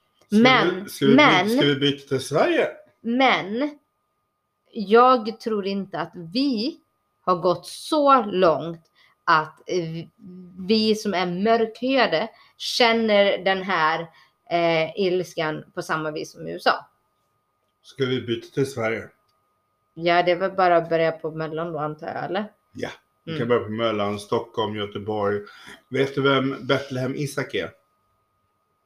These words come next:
Speaker 1: Henne, henne,
Speaker 2: Nope.
Speaker 1: henne, hennes pappa är etiopier, eh, är eritrean, etiopier, känd journalist.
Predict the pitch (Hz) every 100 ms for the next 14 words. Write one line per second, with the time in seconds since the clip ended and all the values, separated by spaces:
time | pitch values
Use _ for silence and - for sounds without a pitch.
0 | _ _ _ _ - 123 127 - 117 131
1 | 127 160 208 - _ _ - 123 117 -
2 | 131 - - 117 104 113 113 113 113 -
3 | 110 117 107 - 110 107 101 - _ _
4 | _ _ _ _ _ 98 92 98 87 95
5 | 95 95 95 90 85 90 90 _ _ _
6 | - 98 98 - - 98 98 92 - -
7 | 117 104 98 87 - 104 98 104 - -